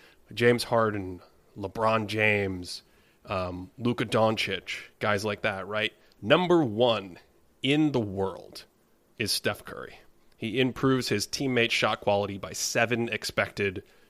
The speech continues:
percentage points on their shot. And so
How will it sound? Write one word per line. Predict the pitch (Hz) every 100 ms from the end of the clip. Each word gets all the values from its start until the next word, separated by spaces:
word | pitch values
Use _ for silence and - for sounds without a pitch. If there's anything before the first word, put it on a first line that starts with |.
| _
percentage | 107 - 104 95 90
points | - 90 92 - - - _ _ _ _ -
on | 107 95
their | 92 90
shot. | - - - - _ - - -
And | 117 113
so | 107 113 107 104 98